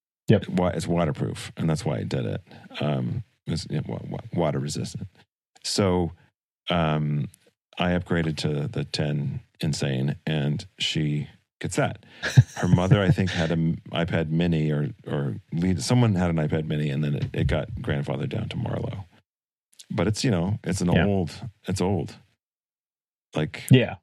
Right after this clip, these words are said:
Speaker 2: you know, the tech, the tech is terrible. Not
Speaker 1: Right.
Speaker 2: terrible, but it's not, it's definitely not up to now. But I think, so what I'm, the, I'm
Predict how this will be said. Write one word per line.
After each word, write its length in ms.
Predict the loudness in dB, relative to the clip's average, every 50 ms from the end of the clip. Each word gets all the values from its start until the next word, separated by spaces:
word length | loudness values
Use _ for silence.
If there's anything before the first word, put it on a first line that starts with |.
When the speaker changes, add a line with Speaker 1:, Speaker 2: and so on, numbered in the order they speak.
| _ _ -8
Speaker 2:
you 240 | -6 -2 0 0 0
know, 140 | 0 0 -2
the 100 | -2 -4
tech, 320 | -2 -2 -2 -2 -4 -6
the 100 | -6 -4
tech 280 | -2 0 0 0 0 -2
is 100 | -4 -4
terrible. 480 | -2 0 0 0 0 -2 -4 -6 -6 -8 -12 -16 -20 -20 -20 -20 -20 -18 -12 -8 -6
Not 140 | -6 -4 -4
Speaker 1:
Right. 120 | -2 2 2
Speaker 2:
terrible, 380 | 2 2 2 -2 -6 -8 -10 -8 -2
but 100 | -2 0
it's 140 | 0 2 4
not, 400 | 4 4 4 2 0 -6 -12 -14 _ -4
it's 180 | -2 0 2
definitely 360 | 2 2 2 2 0 0 0 0
not 220 | 0 0 0 -2
up 80 | -4 -4
to 220 | -4 -4 -4 -6 -4
now. 260 | -4 -2 -2 -2 -4
But 120 | -4 -6 -8 -10 -10 -8 -4
I 140 | -2 -2 -2
think, 360 | 0 2 2 2 0 -2 -10 -20 -20 -20 -20 -20 -20 -14 -14 -14 -14 _ _ -10 -4
so 160 | 0 2 2
what 260 | 4 4 4 4 4
I'm, 300 | 4 4 4 2 0 -2 -6 -10 -10 -6
the, 240 | -2 -2 0 0 -2 -2 0
I'm 320 | 0 2 2 0 -2